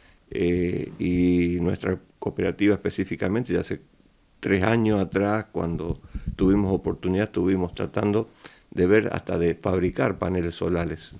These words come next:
para, no solamente para nosotros, sino también para, eh, la venta a través de nuestra fábrica Batioba. Y, este, no, nos, no pudimos, eh, tener seguridad de, de, para poder re-, realizar la in-, la inversión y llevar adelante ese emprendimiento.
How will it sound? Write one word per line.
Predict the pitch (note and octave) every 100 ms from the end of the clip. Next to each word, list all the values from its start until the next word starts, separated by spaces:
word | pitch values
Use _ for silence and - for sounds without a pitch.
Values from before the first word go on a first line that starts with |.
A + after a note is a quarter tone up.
| -
para, | - F2 E2+ - _ -
no | G#2
solamente | G2+ G2 G#2 G#2
para | G2+ G2
nosotros, | G2+ A#2+ B2
sino | A2 F2+ F2
también | F2 F#2 F#2+
para, | - F#2 F#2 - - - - _ _ _ - - - - _
eh, | - F#2+ F#2+ F#2
la | F#2+
venta | C3 C3+ - - - - - -
a | E2+
través | F2+ F2+ F#2+
de | F#2
nuestra | F2+ - -
fábrica | F#2+ F#2 F2+ F#2+ D#2+ G2+
Batioba. | - B2 B2 A2 F#2 G2 - - - _ _ -
Y, | A2+ B2+ C3
este, | G#2 - - G2 F#2
no, | F2+ G2+ F#2+ F#2
nos, | E2 F2 F#2 - - -
no | G#2 G2
pudimos, | F#2+ F#2 F#2 F2+ - - -
eh, | F2 F2 F2 E2+ -
tener | G2 G#2 G2+
seguridad | F2+ F2 E2+ F2+ F#2
de, | F2+ - -
de, | F2+
para | - - F2 E2+
poder | F2+ F#2 F2+
re-, | F2+ E2+ - F2+
realizar | F2 E2 E2 F#2+
la | F2 D#2+ D#2+
in-, | -
la | - E2
inversión | E2 E2 - G2 G2+
y | F2
llevar | F2+ F2
adelante | E2+ F2 F2+ F2+
ese | -
emprendimiento. | E2+ - E2+ D2+ D#2 E2 D#2